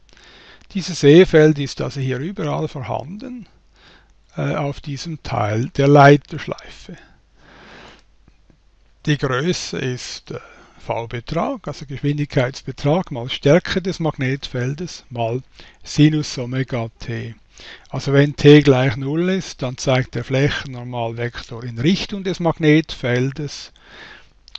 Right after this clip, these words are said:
und V und P sind dann kollinear und deshalb gibt dann dieser Term hier noch nichts.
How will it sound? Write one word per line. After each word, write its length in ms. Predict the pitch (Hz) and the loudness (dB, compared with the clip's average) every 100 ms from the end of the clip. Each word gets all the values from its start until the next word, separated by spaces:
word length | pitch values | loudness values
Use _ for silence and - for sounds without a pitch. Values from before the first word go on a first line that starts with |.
| - | -18
und 520 | 143 131 131 135 - - | -10 -8 -8 -12 -18 -20
V 500 | - - 117 117 135 | -16 -6 -2 0 -2
und 560 | 160 151 127 123 - - | -6 -10 -12 -12 -14 -8
P 300 | 123 131 139 | -4 -4 -4
sind 300 | 127 123 - | -8 -12 -12
dann 260 | 117 110 - | -12 -12 -12
kollinear 800 | - 170 202 170 143 139 151 135 | -2 2 4 8 8 8 4 2
und 240 | 139 - | -8 -8
deshalb 560 | 123 123 - 123 120 - | -8 -8 -10 -12 -12 -12
gibt 260 | 123 - - | -12 -12 -14
dann 280 | 117 113 120 _ _ - - _ - | -12 -12 -16 _ _ -20 -20 _ -14
dieser 360 | 123 120 131 - | -12 -10 -12 -10
Term 320 | 123 117 117 | -6 -6 -6
hier 200 | 120 117 | -6 -6
noch 280 | 117 113 139 | -10 -12 -6
nichts. 680 | 131 110 - - - - | -4 -4 -8 -12 -14 -14